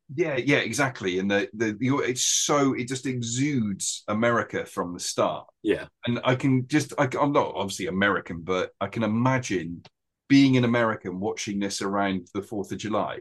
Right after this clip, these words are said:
Speaker 1: and that's the opening.
Speaker 2: Well, it's,
Speaker 1: And
Speaker 2: it's
Speaker 1: you're like
Speaker 2: interesting 'cause it's not, Roland Emmerich's not American either.
Speaker 1: No.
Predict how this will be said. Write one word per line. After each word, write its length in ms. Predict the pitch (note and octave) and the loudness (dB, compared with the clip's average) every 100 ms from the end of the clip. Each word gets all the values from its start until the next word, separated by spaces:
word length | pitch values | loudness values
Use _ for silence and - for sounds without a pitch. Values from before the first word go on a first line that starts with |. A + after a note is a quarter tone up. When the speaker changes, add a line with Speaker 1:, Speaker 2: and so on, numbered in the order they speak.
| - | -6
Speaker 1:
and 160 | G#2+ | 0
that's 260 | B2+ B2+ - | 2 2 -2
the 140 | A#2 B2+ | 2 4
opening. 440 | C3 G2+ - - _ _ _ _ _ | 4 -2 -10 -14 _ _ _ _ _
Speaker 2:
Well, 80 | D#3 | 2
it's, 80 | E3 | 4
Speaker 1:
And 100 | D#3+ | 2
Speaker 2:
it's 80 | |
Speaker 1:
you're 120 | F3+ E3 | 4 6
like 60 | |
Speaker 2:
interesting 360 | G3+ - E3 A2+ | 4 4 4 4
'cause 100 | A#2 | 2
it's 160 | C3+ E3+ | -2 0
not, 200 | E3+ - - | -4 -6 0
Roland 320 | C3 E3 C3+ | 4 6 6
Emmerich's 360 | D3+ D#3 A2 - | 4 2 -2 -6
not 120 | G#2 | -6
American 440 | F2+ D#2+ E2 F2+ | -4 -4 -4 -4
either. 340 | F2+ A#2+ G2 - - _ D3+ _ _ _ _ _ _ _ _ | -2 -2 -4 -10 -18 _ -18 _ _ _ _ _ _ _ _
Speaker 1:
No. 220 | G#2 G#2 | -10 -8